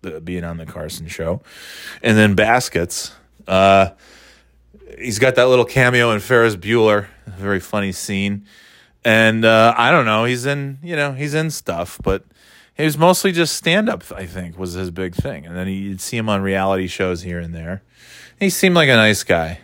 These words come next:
Anyway, rest in peace, Louis Anderson. Rest in peace, Bob Saget.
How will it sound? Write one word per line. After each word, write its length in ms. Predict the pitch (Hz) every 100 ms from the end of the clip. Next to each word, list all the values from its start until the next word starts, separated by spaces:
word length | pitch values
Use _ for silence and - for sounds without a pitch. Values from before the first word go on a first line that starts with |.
| -
Anyway, 420 | 185 120 87 85 - - - _ - - - - - - -
rest 300 | 220 - 139
in 120 | 101
peace, 540 | 107 107 98 - - -
Louis 280 | 90 92 80
Anderson. 460 | 85 85 - 85
Rest 260 | 92 113 -
in 120 | 80
peace, 240 | 98 98
Bob 340 | - 80 92 85
Saget. 560 | - 73 82 80 80